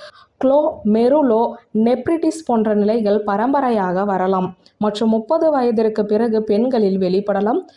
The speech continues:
குடும்ப மருத்துவ வரலாறு மற்றும் வழக்கமான பரிசோதனைகள் ஆகியவை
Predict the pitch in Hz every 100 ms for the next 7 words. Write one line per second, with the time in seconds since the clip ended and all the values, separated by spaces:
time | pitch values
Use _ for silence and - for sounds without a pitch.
0 | _ - 277 320 330 320 247 208 226 240
1 | 220 196 185 220 240 302 262 208 - 226
2 | 208 190 208 220 208 202 196 196 202 214
3 | 247 294 302 269 247 208 196 208 208 190
4 | 214